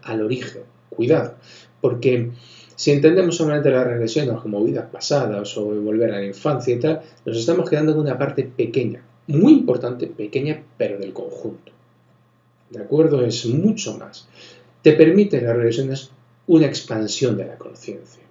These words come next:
Y en este sentido, mm, cuando decía hace un momento que, que me di cuenta hace años que, que, bueno, que las cosas iban muy deprisa,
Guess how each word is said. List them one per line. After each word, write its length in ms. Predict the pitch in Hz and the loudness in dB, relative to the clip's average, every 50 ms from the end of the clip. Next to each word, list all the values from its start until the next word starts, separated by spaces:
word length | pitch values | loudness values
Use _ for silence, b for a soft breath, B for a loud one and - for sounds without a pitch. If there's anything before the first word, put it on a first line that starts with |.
| _ _ _ _ _ _ _ b b b b b b b b b b b b b b b _ _ _ _ _ | _ _ _ _ _ _ _ b b b b b b b b b b b b b b b _ _ _ _ _
Y 420 | - 165 165 160 156 156 151 151 151 147 147 143 147 143 - - - | 2 4 6 6 8 8 6 6 4 2 -2 -4 -6 -8 -10 -6 -4
en 160 | 135 131 170 | 0 2 2
este 200 | 220 226 277 240 | 2 4 2 0
sentido, 560 | 214 240 214 196 185 220 208 143 110 104 - - - _ _ _ _ _ _ _ _ _ _ _ _ _ _ _ _ _ _ _ _ _ _ _ _ _ _ _ _ _ - | 0 2 2 0 2 2 0 0 0 -2 -6 -10 -18 _ _ _ _ _ _ _ _ _ _ _ _ _ _ _ _ _ _ _ _ _ _ _ _ _ _ _ _ _ -6
mm, 360 | 135 120 117 117 113 113 113 | -4 -2 0 0 0 0 0
cuando 380 | - 117 117 113 110 110 110 | 0 0 2 2 2 2 2
decía 240 | 104 104 104 - 190 | 2 2 4 4 4
hace 120 | 202 196 214 | 4 4 4
un 60 | 202 | 2
momento 420 | 185 165 165 160 147 127 120 107 | 4 4 2 2 0 0 -4 -6
que, 240 | - 104 95 92 - | -6 -8 -10 -12 -12
que 120 | - - | -16 -12
me 100 | 98 101 | -8 -6
di 80 | 113 117 | -4 -4
cuenta 240 | 120 123 120 110 110 | -2 -2 -2 -2 -4
hace 200 | - - 113 110 | -4 -6 -4 -2
años 280 | 127 120 104 95 - | -2 -2 -2 -4 -6
que, 340 | - - 92 - - - - - _ _ _ _ _ _ _ _ _ _ _ | -10 -12 -10 -10 -10 -12 -14 -16 _ _ _ _ _ _ _ _ _ _ _
que, 120 | - - 98 | -18 -14 -10
bueno, 220 | 92 110 131 - | -8 -6 -6 -6
que 80 | - 90 | -6 -10
las 100 | - - | -8 -8
cosas 220 | 120 107 117 104 | -6 -6 -4 -6
iban 120 | 98 95 | -4 -2
muy 120 | 113 139 156 | 0 2 2
deprisa, 520 | 165 123 - - - - - - - - | 2 2 2 -2 -8 -10 -12 -14 -16 -16